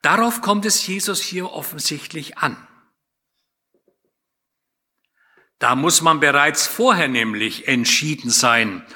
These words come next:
um sich dann, wenn's gefordert wird, richtig entscheiden zu können. Und manchmal muss man das in einem Bruchteil einer Sekunde tun.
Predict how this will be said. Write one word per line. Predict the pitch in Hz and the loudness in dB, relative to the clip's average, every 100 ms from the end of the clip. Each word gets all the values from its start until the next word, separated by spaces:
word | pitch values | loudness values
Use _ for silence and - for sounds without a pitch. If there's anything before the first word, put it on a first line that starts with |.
| - | -4
um | 151 139 | 0 2
sich | - 131 - | 0 -2 0
dann, | 151 180 165 120 | 0 2 0 0
wenn's | 127 139 - | 0 0 -2
gefordert | 127 - 180 196 165 101 | -6 2 2 4 -2 -4
wird, | 92 - - - - - - | -10 -10 -18 -20 -20 -20 -2
richtig | 156 165 160 139 | 0 0 -4 -2
entscheiden | 120 - 170 185 131 | 0 2 2 0 -4
zu | - 110 | -6 -6
können. | 104 87 80 _ _ _ _ _ _ - - | -10 -10 -12 _ _ _ _ _ _ -20 -10
Und | 175 170 | -2 0
manchmal | 160 196 220 202 180 175 165 - - | 4 2 2 2 2 2 -2 -12 -8
muss | 147 170 165 | -4 0 0
man | 160 156 147 | 0 0 2
das | 147 143 - | 0 0 -2
in | 139 | -4
einem | 135 131 127 120 113 | -4 -4 -2 -4 -6
Bruchteil | 160 175 - 151 143 | -10 -12 -6 -2 -2
einer | 135 135 135 | -2 -4 -2
Sekunde | - 135 - 233 - 85 - | -2 -4 -4 -6 -6 -16 -18
tun. | - 101 90 _ | -16 -16 -16 _